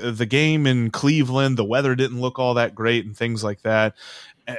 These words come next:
but I definitely attribute that more to, like you said, him keeping the fastball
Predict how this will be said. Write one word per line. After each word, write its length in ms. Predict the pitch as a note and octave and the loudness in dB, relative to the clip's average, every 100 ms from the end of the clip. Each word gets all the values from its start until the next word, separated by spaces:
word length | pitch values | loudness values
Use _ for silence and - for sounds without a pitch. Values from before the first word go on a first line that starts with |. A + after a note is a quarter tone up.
| G2+ A#2 | -10 -8
but 220 | A#2 C3 | 0 2
I 100 | C3 | 2
definitely 540 | A2+ C#3+ C3 C3+ B2 | 2 -2 0 0 0
attribute 420 | A#2 - B2+ A#2 | 0 -2 -2 -2
that 220 | A2 A#2 A2 | 0 0 0
more 400 | A#2 A#2 A#2 A2+ | -2 2 2 0
to, 520 | - A#2+ A2+ A2 G#2+ | -2 0 0 -2 -4
like 220 | A#2 A2+ - | -4 -4 -6
you 80 | |
said, 320 | - - C3+ G#2+ | -6 0 0 0
him 180 | A#2 | -6
keeping 400 | A2 - C3 A#2+ | -6 -6 -6 -6
the 80 | A2+ | -8
fastball 840 | G#2 A#2 A2+ G#2 - A2+ G#2 G2+ | -10 -10 -8 -10 -8 -4 -4 -4